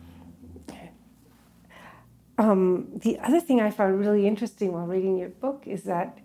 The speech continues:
you draw out how many families are torn apart, um, in, in Jesus's time and now by, by wealth,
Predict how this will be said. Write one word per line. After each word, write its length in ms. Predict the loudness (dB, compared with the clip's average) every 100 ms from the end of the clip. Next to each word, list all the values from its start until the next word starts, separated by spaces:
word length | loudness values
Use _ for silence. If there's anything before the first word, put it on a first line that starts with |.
| _ -20 -20 _ _ _ _ -20 _ -18 -4
you 220 | 0 0
draw 380 | 0 2 4 2
out 300 | 2 2 2
how 640 | -4 -2 0 2 2 -2 -6 -20 -20 -20 -20 -20 _ _ _ _ _
many 500 | -4 2 4 4 4
families 840 | 2 0 0 2 2 0 -2 -8 -20 -8
are 260 | 0 2 0
torn 680 | -4 -6 -2 0 0 -4 -10 -10
apart, 640 | -8 -2 0 0 -6 -18 -20 _ _ -20 -20 -20 _ _ -4
um, 500 | -2 -2 -4 -8 -10 -2
in, 360 | 2 2 0
in 460 | -2 -2 0 0 -4
Jesus's 500 | -4 -2 0 0 -2
time 480 | -2 0 2 2 2
and 220 | 2 2
now 380 | 0 0 -2 -4 -12 -20 -20 -20 -20 -20 -10
by, 680 | 2 6 8 8 8 6 2 0
by 200 | 2 4
wealth, 440 | 6 6 4 0